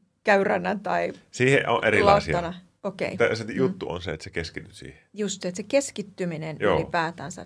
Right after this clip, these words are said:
Speaker 1: Vähän tällaisia maadottumisen
Speaker 2: Ma-,
Speaker 1: keinoja,
Speaker 2: maadottumiskeinoja,
Speaker 1: että... mm.
Speaker 2: juu, ja ne kaikki niinku
Speaker 1: Aiku
Speaker 2: poistaa.
Speaker 1: ihana,
Speaker 2: Eli,
Speaker 1: joo.
Speaker 2: eli on niitä tosi
Speaker 1: Mm.
Speaker 2: paljon. Pistä
Speaker 1: Joo.
Speaker 2: noi kaikki mieleen. Niistä on TikTokia ainakin terapeutti Ville tilille ja joitakin on tuolla Ville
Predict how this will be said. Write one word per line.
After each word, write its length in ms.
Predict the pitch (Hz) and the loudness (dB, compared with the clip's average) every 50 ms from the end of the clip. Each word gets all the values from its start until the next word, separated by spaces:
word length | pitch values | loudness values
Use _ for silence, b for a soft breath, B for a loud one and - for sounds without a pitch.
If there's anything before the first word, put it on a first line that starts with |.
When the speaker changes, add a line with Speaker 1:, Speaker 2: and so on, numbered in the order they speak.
| - _ - | -14 _ -6
Speaker 1:
Vähän 160 | 226 220 208 | -6 -6 -4
tällaisia 320 | 208 196 185 185 196 190 | -4 -4 -4 -4 -4 -4
maadottumisen 800 | 190 196 196 190 175 165 175 175 - - 160 160 160 160 151 160 | -2 -2 0 0 0 -2 -4 -8 -10 -12 -12 -12 -10 -10 -10 -10
Speaker 2:
Ma-, 40 | 165 - | -10 -10
Speaker 1:
keinoja, 380 | - - - 110 107 - 107 | -10 -6 -6 -6 -6 -4 -2
Speaker 2:
maadottumiskeinoja, 800 | 117 98 95 101 - 160 - - 104 87 85 - 101 104 202 196 | 0 0 2 2 0 -2 -4 -4 -6 -6 -4 -2 -2 -2 0 -2
Speaker 1:
että... 100 | 185 180 | -2 -4
mm. 60 | 185 - - | -6 -6 -6
Speaker 2:
juu, 140 | - 82 85 | -8 -8 -6
ja 100 | 101 - | -6 -6
ne 100 | 131 139 | -6 -2
kaikki 380 | - 139 131 123 120 - 110 104 | 0 0 0 0 -2 -4 -6 -8
niinku 180 | 95 87 - | -6 -6 -4
Speaker 1:
Aiku 160 | 254 - - 87 | -2 0 0 2
Speaker 2:
poistaa. 200 | 80 78 190 208 - 73 | 2 2 0 0 -2 -2
Speaker 1:
ihana, 180 | - - - - | -2 -2 -4 -4
Speaker 2:
Eli, 200 | 120 120 120 - - | -4 -4 -4 -2 -2
Speaker 1:
joo. 260 | 254 226 196 180 185 180 - | -2 -2 -2 -4 -6 -8 -6
Speaker 2:
eli 160 | 143 - - | -4 0 4
on 240 | 185 214 220 185 160 | 6 6 6 6 4
niitä 420 | 135 110 107 104 104 110 104 98 101 - - - _ _ | 2 2 2 0 2 0 0 -2 -2 -8 -18 -20 _ _
tosi 260 | - 123 113 - 95 90 | -2 0 0 2 0 0
Speaker 1:
Mm. 60 | 90 | 0
Speaker 2:
paljon. 320 | - 62 53 58 58 - - _ _ _ _ _ | -2 -2 -4 -6 -10 -14 -18 _ _ _ _ _
Pistä 200 | 190 202 185 202 | -6 -2 -2 0
Speaker 1:
Joo. 60 | 190 | 2
Speaker 2:
noi 140 | 180 170 160 | 2 2 4
kaikki 300 | 170 185 175 - - 147 | 4 2 2 2 0 0
mieleen. 320 | 139 131 120 104 101 104 | 2 2 4 4 4 2
Niistä 220 | 127 147 - - 139 | 2 0 -2 -4 -4
on 60 | - | -4
TikTokia 580 | - - - - - 101 - _ - 90 82 65 | -6 -6 -4 -4 -6 -6 -6 _ 0 2 2 2
ainakin 240 | 87 92 80 - - | 2 0 -4 -2 -2
terapeutti 500 | 104 95 92 87 80 73 67 - 71 71 | 2 4 4 4 4 2 0 -2 -2 -4
Ville 180 | 76 71 69 | -2 -2 -2
tilille 380 | 71 - 71 71 69 69 69 71 | -4 -6 -6 -4 -4 -4 -2 0
ja 60 | 73 | 2
joitakin 420 | 80 87 92 92 82 69 67 57 | 4 4 2 2 0 -4 -4 -4
on 120 | 58 62 - - | -6 -6 -8 -8
tuolla 240 | - 71 67 67 67 | -6 -4 -4 -2 0
Ville 220 | 76 76 71 69 | 0 -2 -2 -4